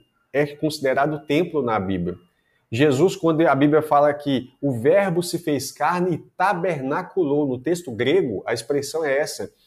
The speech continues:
Ele tabernaculou entre nós, tá falando do tabernáculo. Quando o verbo se fez carne, ou seja, o corpo de Cristo é um tabernáculo. E aí ele fala,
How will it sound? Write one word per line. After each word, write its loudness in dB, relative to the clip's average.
Ele -2
tabernaculou 0
entre 0
nós, 0
tá -2
falando 0
do -2
tabernáculo. -2
Quando 4
o 6
verbo 2
se 0
fez 0
carne, 0
ou 0
seja, -4
o -20
corpo 2
de -4
Cristo -4
é 2
um 0
tabernáculo. -8
E 0
aí 4
ele 2
fala, -2